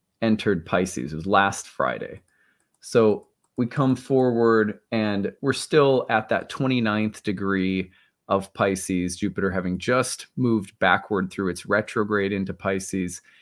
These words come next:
And so it's a really good time to just pause and go, "Okay, wait, Jupiter has changed signs again. What does that mean for me?" Um, now let's look at the duration of the transit so you get a sense for,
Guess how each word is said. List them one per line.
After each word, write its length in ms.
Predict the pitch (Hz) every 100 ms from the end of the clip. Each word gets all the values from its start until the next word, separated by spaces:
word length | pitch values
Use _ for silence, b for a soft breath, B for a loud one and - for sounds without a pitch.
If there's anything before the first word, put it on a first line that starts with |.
| b b b
And 160 | 113 110
so 100 | 143
it's 140 | 139
a 40 | 139
really 300 | 131 160 160
good 540 | 120 123 120 117 123 _ _ -
time 380 | 123 113 104
to 100 | 101
just 240 | - 101 -
pause 340 | 120 113 110
and 80 | 107
go, 140 | 98
"Okay, 240 | 104 131 110
wait, 360 | 98 90 -
Jupiter 360 | - 120 120 123
has 160 | 107 -
changed 440 | 110 104 98 -
signs 440 | - 156 175 143
again. 420 | 113 107 98 98 95 b b
What 100 | 113
does 100 | 120
that 180 | 110 95
mean 280 | 110 113 107
for 200 | 104 73
me?" 280 | 73 76 - _ _ _ _ _ -
Um, 300 | 104 98 95
now 100 | 127
let's 260 | 135 170 214
look 120 | 196
at 80 | 196
the 60 |
duration 560 | 147 123 92 110 - 127
of 100 | 117
the 60 |
transit 540 | 120 - 120 117 120 -
so 100 | 117
you 140 | 98
get 160 | 98 101
a 60 |
sense 440 | 95 - 101 98 -
for, 340 | - - 92